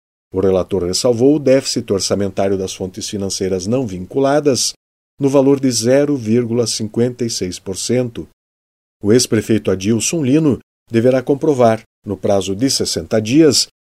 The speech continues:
a quitação do valor integral do parcelamento dos encargos pagos ao I N S S. Para cada irregularidade, o ex-gestor recebeu uma multa, no valor total de dois mil e novecentos reais.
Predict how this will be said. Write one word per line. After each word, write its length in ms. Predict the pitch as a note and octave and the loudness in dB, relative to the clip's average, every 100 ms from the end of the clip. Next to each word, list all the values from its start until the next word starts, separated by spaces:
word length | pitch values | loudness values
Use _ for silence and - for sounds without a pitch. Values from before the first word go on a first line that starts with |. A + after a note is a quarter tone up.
| _ - | _ -4
a 100 | A2 | -2
quitação 540 | D3+ D3 C#3+ - D3 | 0 0 0 2 2
do 100 | D3+ | 2
valor 260 | C#3 C#3 D3 | 2 4 4
integral 540 | D#3 D#3+ A#2+ A#2 B2 | 2 0 2 4 2
do 120 | G#2+ | 0
parcelamento 680 | G#2 G2 - G2+ G2 G2 F#2+ | -4 -4 -2 -2 -2 -4 -4
dos 180 | A2 A2+ | -6 -6
encargos 480 | C#3 C3+ C#3 D#3 - | -4 0 0 0 -4
pagos 440 | - C3 C3 B2+ | 0 0 0 -2
ao 200 | A#2 B2 | 0 0
I 140 | B2+ A#2+ | 0 0
N 240 | A#2+ A#2+ | 0 0
S 300 | A2 G#2+ - | -2 -2 -2
S. 400 | A2+ B2 - F#2+ - _ _ _ _ _ _ | 0 0 -2 -6 -10 _ _ _ _ _ _
Para 220 | G2+ G2+ | 2 2
cada 300 | F#2+ A#2 G#2+ | 4 4 4
irregularidade, 920 | G2+ F#2 F#2 G2 B2 D3+ C3+ D3 A#2 G2 _ _ | 2 2 2 4 4 4 4 4 2 -6 _ _
o 120 | A#2 C3+ | 2 4
ex-gestor 580 | D3+ D3 D#3 - C#3 C#3 | 4 0 0 2 4 4
recebeu 520 | C3+ C3 B2+ A#2 A#2+ | 2 0 2 2 2
uma 180 | D3 D3 | 2 0
multa, 460 | B2 C3 - G#2+ - _ - | 0 0 2 2 0 _ -4
no 100 | B2 | 2
valor 280 | B2 B2+ B2+ | 4 6 4
total 320 | B2+ A#2+ A#2+ | 2 4 2
de 100 | A#2 | 2
dois 280 | A2+ C3 A2+ | 2 0 0
mil 260 | A#2+ C#3+ | 0 2
e 40 | C#3+ | 2
novecentos 680 | C#3 C#3 - G#2 F#2 F#2 F2 | 0 -2 -2 0 -2 -4 0
reais. 600 | F#2+ G#2 A2+ F#2 - | 4 6 4 2 -4